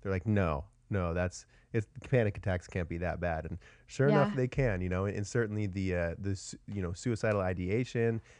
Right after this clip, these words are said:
Speaker 1: um, you know, intrusive thoughts, all these sort of things, uh,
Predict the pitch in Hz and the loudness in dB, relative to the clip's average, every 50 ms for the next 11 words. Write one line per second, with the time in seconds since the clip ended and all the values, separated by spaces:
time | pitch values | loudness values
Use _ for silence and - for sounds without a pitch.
0 | - _ - 90 85 80 80 80 78 80 80 80 69 - - 82 87 85 78 67 | -20 _ -8 -8 -6 -6 -6 -6 -6 -8 -10 -10 -12 -14 -12 -8 -8 -8 -6 -6
1 | 95 101 - - 113 101 - - 92 78 - - - 113 117 117 113 104 - - | -6 -6 -4 -2 -2 -2 -2 -2 -6 -6 -6 -4 0 0 2 2 2 0 0 0
2 | 101 98 101 101 98 - - 98 92 87 87 - - 101 101 101 95 92 85 - | 0 0 0 0 -2 0 0 0 0 0 -2 -4 -4 -2 -2 0 -2 -4 -6 -8
3 | - - - - - - _ _ _ - 92 87 85 80 80 80 78 78 | -12 -18 -20 -20 -20 -20 _ _ _ -8 -6 -6 -4 -4 -4 -6 -6 -8